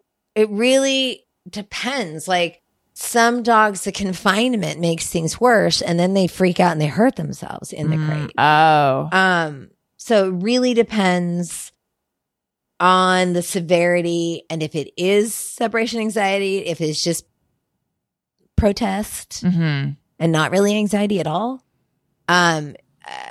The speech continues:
Speaker 1: you know, it's hard to say, but it can be, it can get complicated. So, yeah, don't coddle it. Try to do other stuff, exercise your dog, walk them a lot, en-, engage them, take them to an obedience class.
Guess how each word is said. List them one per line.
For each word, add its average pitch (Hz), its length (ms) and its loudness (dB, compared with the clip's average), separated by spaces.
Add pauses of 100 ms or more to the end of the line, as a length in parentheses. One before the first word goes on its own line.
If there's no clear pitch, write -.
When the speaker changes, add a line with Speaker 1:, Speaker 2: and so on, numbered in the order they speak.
(360)
Speaker 1:
you 185 260 -2
know, 156 440 -6 (520)
it's 180 160 -8
hard 208 300 2
to 185 80 -4
say, 151 340 -2
but 180 200 0
it 180 120 -2
can 214 180 -2
be, 208 100 -6
it 214 120 -6
can 240 180 -4
get 226 200 2
complicated. 190 640 0
So, 175 360 0 (1160)
yeah, 196 300 2
don't 214 320 2
coddle 226 380 2
it. 240 240 2 (440)
Try 214 260 2
to 208 100 0
do 196 200 -2
other 196 180 0
stuff, 233 420 0
exercise 196 460 -6
your 202 100 -4
dog, 185 360 2
walk 165 240 -4
them 185 140 0
a 175 100 0
lot, 170 460 2
en-, 165 120 -4
engage 160 480 -6
them, 165 300 -6
take 165 260 -6
them 165 140 -6
to 165 100 -4
an 151 80 -4
obedience 214 460 -2
class. 196 360 -2